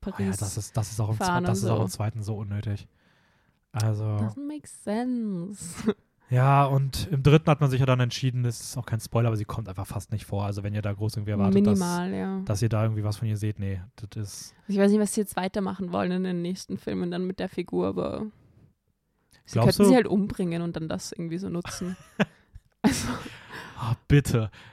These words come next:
Speaker 1: Nee, aber vielleicht gehört's irgendwie auch zur Harry Potter, Harry Potter-Reihe dazu, dass du,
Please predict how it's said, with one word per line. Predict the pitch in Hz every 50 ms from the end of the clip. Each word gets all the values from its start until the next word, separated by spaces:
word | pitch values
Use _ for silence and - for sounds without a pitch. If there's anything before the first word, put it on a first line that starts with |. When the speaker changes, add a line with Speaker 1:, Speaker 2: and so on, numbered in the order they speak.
| _ _ _ -
Speaker 1:
Nee, | 123 127 131 135
aber | 135 127 127 120
vielleicht | 135 160 170 160 -
gehört's | 185 175 -
irgendwie | 175 170 165
auch | 143
zur | - 165 156 139
Harry | 135 143 143 139
Potter, | - - 147 143 143 143 135
Harry | 131 123 131 135 131
Potter-Reihe | 117 131 135 135 120 123 123
dazu, | 123 120 113 - - 143 139
dass | 127 123 113 - -
du, | - 120 117 117